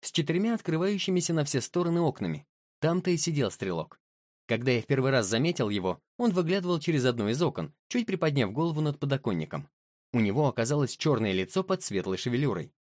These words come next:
Меня пробрала дрожь. Мы имели дело со стопроцентным психом. Перезарядив ружьё, он чуть привстал и принялся палить абсолютно наугад.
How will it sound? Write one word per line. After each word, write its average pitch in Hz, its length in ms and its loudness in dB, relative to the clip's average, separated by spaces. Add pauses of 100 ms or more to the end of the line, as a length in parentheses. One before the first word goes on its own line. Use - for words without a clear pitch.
(240)
Меня 123 200 2
пробрала 147 420 -2
дрожь. 120 360 -4 (300)
Мы 120 220 2
имели 127 260 2
дело 127 260 0
со 160 140 0
стопроцентным 131 880 0
психом. - 440 -4 (920)
Перезарядив 110 600 2
ружьё, 110 420 0 (140)
он 220 160 4
чуть 170 240 0
привстал 185 560 0 (200)
и 226 100 2
принялся 196 480 4
палить 185 320 2
абсолютно 135 640 2
наугад. 104 480 -2